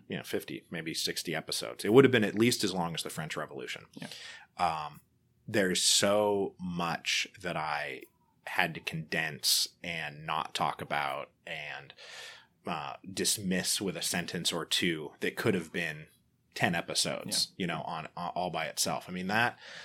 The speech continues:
Speaker 1: I mean, what do you say, for sixteen thirty-seven to sixteen sixty? So you're talking about, let's just say, like, twenty-five years. Um, and then, of course, you would wanna talk more about, you know, the early days of Charles. So you're talking about, like, thirty years
Speaker 2: Yeah.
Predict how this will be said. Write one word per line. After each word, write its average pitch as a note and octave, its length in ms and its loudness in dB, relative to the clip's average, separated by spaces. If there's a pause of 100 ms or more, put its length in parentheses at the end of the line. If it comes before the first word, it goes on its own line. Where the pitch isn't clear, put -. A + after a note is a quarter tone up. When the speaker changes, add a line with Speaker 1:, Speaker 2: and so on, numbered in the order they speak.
(420)
Speaker 1:
I A#2+ 40 2
mean, B2 100 6
what B2 80 8
do A2 40 10
you G#2 40 6
say, F2 240 4
for F2+ 300 -2
sixteen G#2+ 440 2
thirty-seven F2+ 600 0
to D#2 60 -6
sixteen - 440 -4
sixty? D2+ 520 -2
So - 120 -4
you're E2+ 100 -2
talking F2 240 -2
about, D#2+ 220 -4
let's D2+ 160 -4
just - 140 0
say, D#2 120 -2
like, D2 140 -6
twenty-five D#2 800 -4
years. D2+ 500 -4 (100)
Um, D2+ 300 -10 (240)
and F2 120 -6
then, D#2+ 80 -6
of - 80 -12
course, - 200 -4
you E2 80 -4
would D#2+ 80 -8
wanna D#2+ 180 -6
talk - 380 -4 (140)
more E2 200 -6
about, D2 240 -6 (120)
you F2 100 -8
know, D2+ 100 -6
the - 80 -12
early D#2 240 -8
days C#2 240 -6
of - 60 -10
Charles. D#2+ 280 0
So - 80 0
you're C3 40 2
talking B2+ 240 4
about, G2 100 2
like, D#2 120 -2
thirty D#2+ 340 -6
years D2+ 500 -6
Speaker 2:
Yeah. G2+ 200 -6